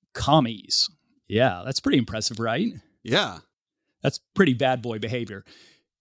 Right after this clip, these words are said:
Speaker 1: The thing is, it was just a tweet. There wasn't really anything more behind it, which
Speaker 2: Yeah.
Speaker 1: is why this other guy is on the list with her.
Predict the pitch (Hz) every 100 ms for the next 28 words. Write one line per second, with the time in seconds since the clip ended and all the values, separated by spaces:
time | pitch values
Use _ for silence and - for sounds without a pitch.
0 | _ _ - 135 254 233 190 165 160 -
1 | 185 156 - 175 120 - _ - 147 170
2 | 165 156 156 143 160 151 151 - 143 135
3 | 135 135 131 127 127 127 107 107 143 160
4 | 139 104 90 _ _ - 123 110 104 139
5 | 139 127 - 175 143 131 113 104 104 107
6 | - 113 107 107 110 104 104 107 104 -
7 | 123 160 143 107 101 117